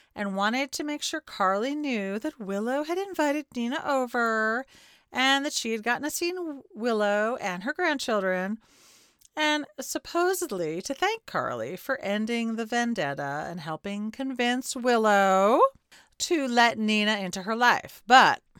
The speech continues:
Carly really wasn't a large factor there. It was really the oncology nurse who made the biggest impact on softening Willow's heart towards Nina. But back to this scene at Kelly's, it is literally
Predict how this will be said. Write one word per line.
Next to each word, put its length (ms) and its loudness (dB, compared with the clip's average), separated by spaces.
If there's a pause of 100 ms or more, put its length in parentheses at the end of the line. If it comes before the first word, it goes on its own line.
(340)
Carly 580 -2
really 300 -2
wasn't 480 -4
a 80 -4
large 500 -2
factor 680 4
there. 640 -2 (480)
It 140 -4
was 160 -2
really 260 2
the 80 0
oncology 1000 4
nurse 600 -4
who 180 -6
made 300 -2
the 80 -14
biggest 340 -4
impact 400 -2
on 140 -6
softening 460 -6
Willow's 340 -2
heart 460 0
towards 360 -8
Nina. 540 -10 (480)
But 680 6 (400)
back 180 -2
to 120 -6
this 200 -2
scene 260 -6
at 120 -8
Kelly's, 680 0 (600)
it 80 -2
is 180 -2
literally 960 2